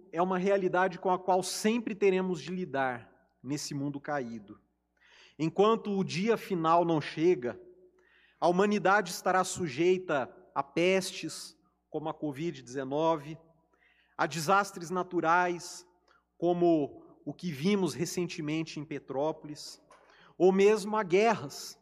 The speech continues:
como essa guerra que nós estamos vendo agora no leste europeu. Tudo isso é realidade desse sofrimento e dessa terra que foi amaldiçoada por causa do pecado. E não pensemos, queridos, que os crentes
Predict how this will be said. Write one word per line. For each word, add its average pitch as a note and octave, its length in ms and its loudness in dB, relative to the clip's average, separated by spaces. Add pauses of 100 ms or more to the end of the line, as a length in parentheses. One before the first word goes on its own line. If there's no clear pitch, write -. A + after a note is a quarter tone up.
(520)
como F#3 200 2
essa G#3 260 0
guerra F#3 380 0
que F3+ 100 -10
nós E3+ 220 -4
estamos F3+ 400 -4
vendo F3 240 2
agora D3+ 600 2 (140)
no D3+ 140 -2
leste D3+ 320 -4
europeu. C3 600 -8 (920)
Tudo G#3+ 280 -4
isso G3 460 -4
é F#3 140 2
realidade E3+ 760 -2
desse F3 300 -2
sofrimento D3+ 920 -6 (480)
e C#3+ 60 -8
dessa E3 340 -4
terra E3+ 480 -2
que D3 120 -16
foi D#3 200 -6
amaldiçoada C3+ 960 -6 (340)
por C#3 140 -8
causa C3+ 300 -6
do B2+ 120 -18
pecado. A2 600 -10 (1120)
E F3 120 -2
não A3+ 320 2
pensemos, G3+ 720 -2
queridos, C#3+ 460 -10
que - 100 -14
os - 180 -8
crentes F#3 680 -6